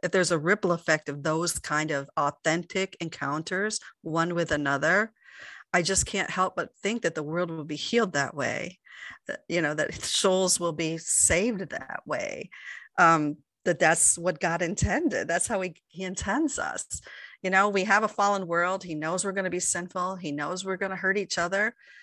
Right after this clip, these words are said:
Um, he has the remedy, um, and he gives it to us. He gives it us in the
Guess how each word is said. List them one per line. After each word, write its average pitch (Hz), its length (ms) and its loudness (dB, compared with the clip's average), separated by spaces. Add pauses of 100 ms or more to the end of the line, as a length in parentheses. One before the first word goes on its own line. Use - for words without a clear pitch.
(380)
Um, 147 240 -2
he 170 160 0
has 175 220 2
the 202 120 -2
remedy, 202 560 -2 (280)
um, 156 340 -2 (120)
and 175 160 -6
he 190 80 -2
gives 185 300 0
it 254 120 0
to 170 140 -4
us. - 320 -4
He 156 180 -4 (160)
gives 185 240 0
it 208 60 0
us 208 180 2
in 165 120 -6
the 165 60 -12